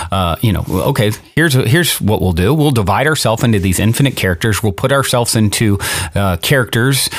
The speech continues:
you know, that have forgotten who and what they are, given themselves amnesia. You know, when you're here in the physical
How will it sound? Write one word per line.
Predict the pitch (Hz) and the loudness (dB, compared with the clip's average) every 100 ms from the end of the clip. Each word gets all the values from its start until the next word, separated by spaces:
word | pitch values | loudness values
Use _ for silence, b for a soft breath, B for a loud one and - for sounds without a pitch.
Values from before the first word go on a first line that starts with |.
| 104 85 | -8 -4
you | 98 107 | 0 2
know, | 98 110 | 2 2
that | 101 95 | 0 0
have | 95 | -2
forgotten | - 104 117 139 - 117 101 113 - | -2 -2 -2 -2 0 2 2 0 -2
who | 131 123 | 0 2
and | 101 | 2
what | 98 | 2
they | - 80 | 0 0
are, | 82 104 | 0 -2
given | - 143 185 | -2 0 2
themselves | 131 110 107 - | 2 2 0 0
amnesia. | 101 90 87 82 85 110 151 B B B | 2 2 2 2 2 2 0 B B B
You | - | -2
know, | 92 | 0
when | 92 101 | 2 2
you're | 135 | 2
here | 139 - 143 | 2 2 2
in | 123 | 2
the | 113 | 2
physical | - 117 117 117 98 95 | 0 0 0 0 0 -2